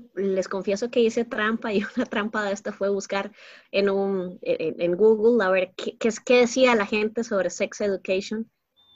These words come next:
em, especialmente tomando en cuenta el formato de Netflix, ¿verdad? Que, que es un formato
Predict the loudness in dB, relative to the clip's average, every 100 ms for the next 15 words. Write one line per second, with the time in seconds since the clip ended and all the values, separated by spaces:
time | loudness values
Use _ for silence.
0 | _ -4 4 6 6 2 -4 _ -2 2
1 | 2 4 4 4 4 2 4 4 4 0
2 | 2 0 0 -2 0 2 4 2 2 2
3 | 4 2 0 -4 -12 -12 _ -10 -10 -2
4 | -2 -2 -6 -6 -4 -2 0 0 -2